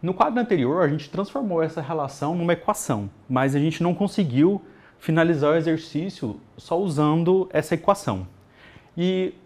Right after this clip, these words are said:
o método que a gente vai fazer pra resolver esse problema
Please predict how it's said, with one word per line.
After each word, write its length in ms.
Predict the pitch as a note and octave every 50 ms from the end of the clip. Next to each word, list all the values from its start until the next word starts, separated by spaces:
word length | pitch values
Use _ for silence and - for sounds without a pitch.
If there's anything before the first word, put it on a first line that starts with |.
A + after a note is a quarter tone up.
| - - _ -
o 40 | E3
método 460 | D#3+ D#3+ E3+ E3+ G#3+ A3+ - G#3+ G#3+
que 140 | A3 - G#3
a 20 | F#3
gente 180 | F3 E3+ -
vai 120 | C#3+ C#3+ C#3+
fazer 460 | - - D3+ B2 G#2+ A2+ A#2 A#2 -
pra 200 | - C3 B2 A#2+
resolver 320 | A2 D3+ D#3 G3 E3 D#3+
esse 140 | D#3+ D#3+ -
problema 580 | - - A2+ G2+ A#2 B2 D#3 F#3+ F3 C3 G2